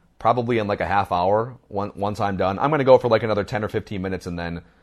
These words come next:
we'll get Derek to jump in here, and he can answer some questions and, and hang out with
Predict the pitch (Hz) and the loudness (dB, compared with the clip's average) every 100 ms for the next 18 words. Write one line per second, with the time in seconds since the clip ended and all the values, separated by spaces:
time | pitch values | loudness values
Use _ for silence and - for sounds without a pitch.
0 | _ _ _ _ _ - 123 110 101 98 | _ _ _ _ _ -6 -2 0 2 2
1 | 98 101 92 92 92 90 87 90 90 87 | 0 -4 -2 -2 -4 -4 -6 -6 -6 -6
2 | 85 95 90 92 85 92 92 85 76 73 | -6 -8 -6 -4 -4 -6 -10 -10 -12 -14
3 | - _ _ _ _ _ _ _ _ _ | -18 _ _ _ _ _ _ _ _ _
4 | _ _ _ - 90 92 92 90 90 92 | _ _ _ -10 -8 -6 -4 -2 -2 -2
5 | 87 82 - | -4 -6 -12